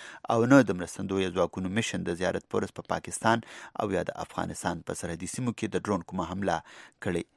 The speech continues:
د طالبانو سرچینو نن د دې خبرې پخلی کړی دی چې وژل شوی قاري عبدالله معراج د هغه دوه طالبانو نه یو و چې په اړه یې طالبان، طالبان فکر کوي د افغانستان په سویل ختیځ ریاست خوست کې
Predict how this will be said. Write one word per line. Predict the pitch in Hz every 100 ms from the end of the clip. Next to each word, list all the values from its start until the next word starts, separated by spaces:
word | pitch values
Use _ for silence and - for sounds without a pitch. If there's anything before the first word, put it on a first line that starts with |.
| _ -
د | -
طالبانو | 87 90 90 87
سرچینو | - 87 - 98 95
نن | 92 87
د | 82
دې | 87
خبرې | 92 92 87
پخلی | - - 120
کړی | - 90 90
دی | 90
چې | - - - 104 87
وژل | 85 82 -
شوی | 117 107 98 -
قاري | 90 107 110 90
عبدالله | 90 92 92 87 87
معراج | 87 98 98
د | - 82
هغه | 101 - 90
دوه | 120 127 92
طالبانو | 101 85 90 90 85
نه |
یو | 95 120
و | 110 107
چې | - - - -
په | -
اړه | 90 92
یې | 87 85
طالبان، | 90 90 87 92 _ _ _ _ _ _ -
طالبان | 90 87 98 90 -
فکر | 151 95 -
کوي | 92 95 - -
د | - 85
افغانستان | - 92 87 - 104 -
په | 92
سویل | 101 90
ختیځ | 87 - 120 98
ریاست | 90 - 90 - -
خوست | 113 -
کې | -